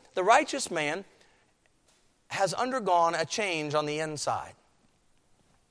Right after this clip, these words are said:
Right? And that change is intended to affect the outward man.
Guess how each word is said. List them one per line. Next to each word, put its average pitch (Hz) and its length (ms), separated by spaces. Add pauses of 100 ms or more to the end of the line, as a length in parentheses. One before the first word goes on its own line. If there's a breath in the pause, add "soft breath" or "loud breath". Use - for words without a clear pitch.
(260)
Right? 160 220 (1600)
And 175 120
that 202 120
change 170 680 (220 soft breath)
is 185 160
intended 190 580
to 185 200
affect 175 720 (320)
the 165 240 (140)
outward 165 760 (560)
man. 120 220